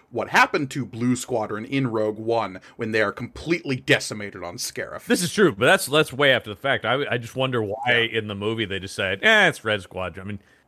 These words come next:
Speaker 2: really, does it really?
Speaker 1: 'Cause red is, means victory as a color. It's, it's more aggressive. It's more,
Speaker 2: Yeah.
Speaker 1: I don't know, red as opposed to blue.
Speaker 2: Sure, yeah. I mean, it, it's whatever. It's fine. It's not as cool as black.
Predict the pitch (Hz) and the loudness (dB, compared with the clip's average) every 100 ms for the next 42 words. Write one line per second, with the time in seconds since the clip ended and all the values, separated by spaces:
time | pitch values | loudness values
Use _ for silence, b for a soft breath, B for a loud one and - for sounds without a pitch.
0 | _ - 117 117 110 107 101 95 95 98 | _ -8 -6 -4 -2 -2 -4 -8 -8 -6
1 | 101 98 330 254 - _ _ _ _ _ | -6 -6 -6 -6 -12 _ _ _ _ _
2 | _ _ _ - 180 185 202 196 170 165 | _ _ _ -18 -4 2 4 4 0 -16
3 | 190 185 160 135 - - _ _ _ - | -10 -8 -6 -8 -8 -12 _ _ _ -16
4 | 143 151 139 151 151 123 113 156 - 226 | -10 -8 -4 -2 -2 -4 -4 -4 -4 -6
5 | 240 247 247 170 160 151 - 214 247 254 | -4 -6 -4 -4 -4 -4 -2 -2 -2 -2
6 | 156 139 143 139 156 151 131 127 156 185 | -2 -2 -4 -6 0 4 4 2 0 0
7 | - 190 180 156 143 147 139 135 135 135 | 0 0 2 -2 -4 -2 0 2 4 2
8 | 123 B B B 160 127 123 98 135 147 | 0 B B B -2 0 -2 -2 0 2
9 | 135 127 113 117 123 143 131 127 117 104 | 2 2 -2 -4 -2 -2 -2 -6 -10 -8
10 | 98 98 101 - _ - 427 403 180 - | -8 -8 -10 -14 _ -2 4 6 6 4
11 | 220 208 - 139 147 139 127 127 123 - | 2 2 2 0 -2 -6 -8 -8 -10 -10
12 | 113 123 127 101 95 92 - 104 85 82 | -8 -4 -2 -4 -6 -10 -6 -6 -6 -6
13 | 135 143 - 175 151 95 110 - - 120 | -2 -2 0 2 2 2 2 2 4 0
14 | 98 - | -4 -12